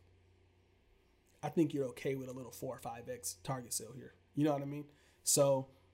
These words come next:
yeah, that's just my opinion right now. If it changes, I will let you guys know. I'll keep kinda giving you the current state of the hobby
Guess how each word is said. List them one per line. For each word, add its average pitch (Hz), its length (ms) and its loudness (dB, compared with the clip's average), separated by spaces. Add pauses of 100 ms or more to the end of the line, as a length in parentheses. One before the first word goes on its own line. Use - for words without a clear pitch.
yeah, 208 220 8 (140)
that's 165 120 0
just 190 140 4
my 180 160 -4
opinion 175 260 -2
right 160 200 -4
now. 175 420 -4
If - 160 -8
it 131 80 -6
changes, 160 500 -2 (240)
I 147 140 -2
will 165 100 2
let 143 220 -2
you 135 80 -2
guys 127 360 -8
know. 123 300 -4 (720)
I'll 135 160 0
keep 143 340 -2 (320)
kinda 139 280 2
giving 135 400 -6
you 139 340 -4 (140)
the 139 100 -6
current 143 480 -4
state 139 280 0
of 135 80 -8
the 135 80 -6
hobby 139 500 -2